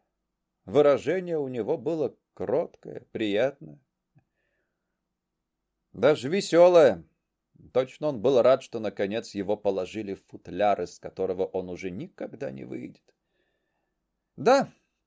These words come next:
он достиг своего идеала. И как бы в честь его во время похорон была пасмурная, дождливая погода, и все мы были в калошах и с зонтами.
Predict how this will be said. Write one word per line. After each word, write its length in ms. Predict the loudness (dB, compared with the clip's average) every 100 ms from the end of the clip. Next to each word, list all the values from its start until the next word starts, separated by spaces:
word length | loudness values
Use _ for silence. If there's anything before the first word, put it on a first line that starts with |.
| _ _ _ _ 2
он 260 | 2 4
достиг 460 | 0 -2 -4 -8 -8
своего 560 | -8 -4 -2 -2 -4 -4
идеала. 580 | -6 -6 -6 -8 -12 _ _ _ _ _ _ _ -16
И 120 | -2
как 260 | 2 2
бы 140 | 2 -4
в 80 | -2
честь 380 | 0 0 0
его 320 | -2 2 2 4
во 140 | 2
время 320 | 2 0 -2
похорон 560 | -2 0 2 4 2 0
была 220 | 0 0
пасмурная, 880 | -2 0 2 2 -6 -12 -10 -8 -4
дождливая 680 | -4 -4 -8 -10 -10 -8 -6
погода, 460 | -6 -4 -2 -2
и 100 | -6
все 240 | -8 -8 -6
мы 120 | -6
были 240 | -6 -6
в 140 | -8 _
калошах 800 | -2 0 2 2 2 0 -8 -10
и 80 | -10
с 60 | -10
зонтами. 840 | -2 -2 0 -2 2 2 0